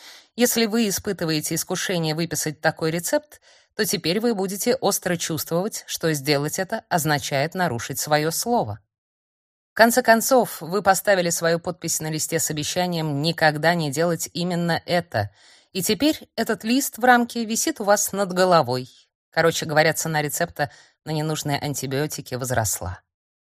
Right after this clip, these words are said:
Команда, выдвинувшая эту идею, убедила руководителей пяти клиник первичной врачебной помощи в Лос-Анджелесе разрешить им её опробовать.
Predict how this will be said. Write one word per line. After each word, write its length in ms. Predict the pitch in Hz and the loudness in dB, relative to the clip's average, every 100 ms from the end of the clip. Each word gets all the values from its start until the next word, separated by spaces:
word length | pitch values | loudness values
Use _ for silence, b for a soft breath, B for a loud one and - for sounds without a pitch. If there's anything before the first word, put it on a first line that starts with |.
| _ | _
Команда, 420 | - 226 285 247 | 4 6 8 6
выдвинувшая 760 | 233 208 202 196 185 - 196 185 | 4 2 2 0 -2 0 2 2
эту 260 | 180 196 196 | 0 -2 -2
идею, 520 | 170 226 285 302 - | 0 2 2 2 -2
убедила 480 | 226 208 208 302 320 | -4 -2 0 2 2
руководителей 680 | 285 240 220 247 247 226 214 | 2 2 2 2 -2 -2 -2
пяти 380 | 233 - 202 | -4 -2 -4
клиник 560 | - 165 160 156 147 - | -4 -2 0 0 -2 -4
первичной 480 | 151 151 135 - 135 | -6 -4 -4 -4 0
врачебной 440 | 139 - 127 127 | 0 -2 -2 -2
помощи 380 | - 139 120 - | 0 0 0 -4
в 80 | 135 | -2
Лос-Анджелесе 800 | 139 - 226 254 262 247 - 247 B B B | -2 2 0 2 0 -2 -2 -4 B B B
разрешить 680 | 226 208 196 - 170 208 - | 2 4 2 0 -4 -4 -4
им 160 | 175 | -4
её 300 | 180 185 123 | -4 -4 -4
опробовать. 840 | - - 135 107 101 98 - - | -2 -4 -2 -2 -2 -8 -10 -16